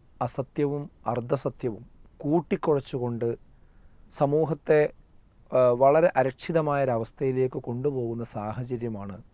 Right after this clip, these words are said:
ഇന്ന് നമുക്ക് ചുറ്റും കണ്ടുകൊണ്ടിരിക്കുന്നത്. പ്രത്യേകിച്ച് വിശ്വാസി സമൂഹത്തെ അവരുടെ വിശ്വാസങ്ങളിൽ നിന്ന് അകറ്റുന്നതിന് വേണ്ടി, ആ, സാമൂഹ്യ മാധ്യമങ്ങളിലൂടെയും മറ്റും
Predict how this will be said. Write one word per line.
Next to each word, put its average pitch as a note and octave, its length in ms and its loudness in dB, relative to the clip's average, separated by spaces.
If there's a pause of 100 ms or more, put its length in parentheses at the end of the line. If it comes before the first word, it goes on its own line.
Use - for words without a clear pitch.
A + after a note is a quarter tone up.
ഇന്ന് A#2 200 -6
നമുക്ക് A2+ 360 -6
ചുറ്റും A#2+ 380 -8 (100)
കണ്ടുകൊണ്ടിരിക്കുന്നത്. G#2+ 800 -8 (800)
പ്രത്യേകിച്ച് F3+ 440 4
വിശ്വാസി E3+ 480 0
സമൂഹത്തെ B2+ 680 -4 (400)
അവരുടെ C#3+ 340 4
വിശ്വാസങ്ങളിൽ C#3 720 -4
നിന്ന് C3+ 300 -6 (240)
അകറ്റുന്നതിന് D3 720 -2
വേണ്ടി, A2 420 -6 (840)
ആ, B2+ 120 4
സാമൂഹ്യ D#3+ 520 2
മാധ്യമങ്ങളിലൂടെയും C3 1040 -2
മറ്റും A2+ 340 -10